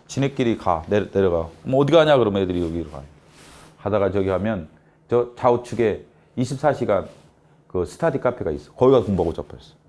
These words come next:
그래, 서너 시에 끝났는데, "너희들 몇 시 끝나냐?" 하면 "세 시, 네 시 끝나고." 그럼 여기 일곱 시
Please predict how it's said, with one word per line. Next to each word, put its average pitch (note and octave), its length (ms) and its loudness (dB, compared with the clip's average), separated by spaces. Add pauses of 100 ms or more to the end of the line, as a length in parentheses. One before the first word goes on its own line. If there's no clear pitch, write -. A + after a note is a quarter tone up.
(260)
그래, A2+ 160 4
서너 F#3+ 220 2
시에 F3+ 140 2
끝났는데, A#2+ 320 0
"너희들 G2+ 220 0
몇 G#2 80 4
시 - 100 -10
끝나냐?" A2+ 260 0
하면 G#2 120 -4
"세 D3+ 220 2
시, C#3+ 160 -6
네 F#2+ 120 0
시 - 120 -10
끝나고." A2 580 -4 (340)
그럼 E3 160 2
여기 D#3 120 2
일곱 C3+ 420 0
시 B2 400 -2